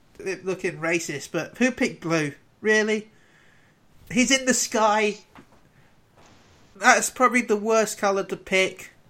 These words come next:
They could have gone green and then had him, like, s-,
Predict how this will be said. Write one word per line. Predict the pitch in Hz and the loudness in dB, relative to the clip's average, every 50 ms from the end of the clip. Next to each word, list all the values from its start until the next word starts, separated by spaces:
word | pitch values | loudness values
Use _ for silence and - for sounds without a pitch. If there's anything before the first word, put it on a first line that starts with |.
| _ _ _ _ _ - - _ - | _ _ _ _ _ -20 -20 _ -2
They | - 233 | 0 0
could | 233 294 285 | 2 4 2
have | 285 254 - | 2 4 4
gone | 262 254 240 175 | 4 4 4 2
green | - 208 202 220 247 254 233 214 180 151 - - - _ - | 0 2 4 4 4 4 2 -2 -6 -10 -14 -20 -20 _ -6
and | 202 208 214 | -4 -4 -4
then | 214 - | -4 -6
had | - 208 208 208 214 | -4 -4 -4 -2 -2
him, | 196 175 175 | -4 -2 0
like, | 202 202 196 - | 0 0 -2 -4
s-, | - - - - - - | -8 -14 -16 -16 -16 -16